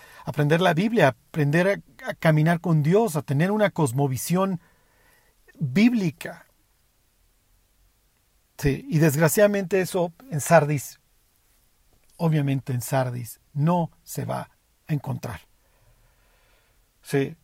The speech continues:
piensen en el libro de los Proverbios, capítulo cuatro. "El camino del justo es como la luz de la mañana. Sí, la senda del justo es como la luz de la aurora,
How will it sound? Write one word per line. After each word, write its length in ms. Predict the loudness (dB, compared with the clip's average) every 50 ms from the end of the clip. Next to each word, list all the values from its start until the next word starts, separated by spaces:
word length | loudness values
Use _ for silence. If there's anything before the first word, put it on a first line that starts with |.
| _ _ _ _ _ _ _ _ _ _ -4
piensen 540 | 0 2 2 2 2 2 4 4 4 4 4
en 540 | 4 2 2 2 2 2 2 2 2 0 2
el 80 | 2
libro 260 | 2 4 6 6 6
de 80 | 6 6
los 140 | 4 2 2
Proverbios, 520 | 2 2 4 4 4 4 4 2 0 0
capítulo 460 | 0 -2 -2 -2 -2 0 2 2 2
cuatro. 440 | 2 4 4 4 4 2 -6 -12 -12 -16 _ _ _ _ _ _ _ -20 -20 -20 _ -8
"El 140 | -8 -2
camino 500 | 2 4 6 6 6 6 6 6 4 6
del 140 | 4 4 2
justo 340 | 2 0 -4 -4 -4 -4 -6
es 80 | -6 -4
como 220 | -2 0 0 2
la 100 | 0 0
luz 200 | 0 0 0 0
de 100 | 0 2
la 100 | 2 2
mañana. 560 | 0 0 0 0 0 0 -2 -2 -6 -10 -14 _ _ _ _ _ _ _ _ _ _ _ _ _ _ _
Sí, 180 | -8 -6 -6 -6
la 160 | -4 -6 -6
senda 460 | -2 4 4 6 6 6 4 4 4
del 140 | 4 2 0
justo 340 | 0 -2 -2 -2 -2 -4 -6
es 80 | -4
como 240 | -2 -2 0 0 2
la 140 | 2 0 0
luz 300 | 0 0 -2 -2 -2 -2
de 100 | 0 0
la 80 | 2
aurora, 480 | 2 2 4 4 2 2 0 -2 -10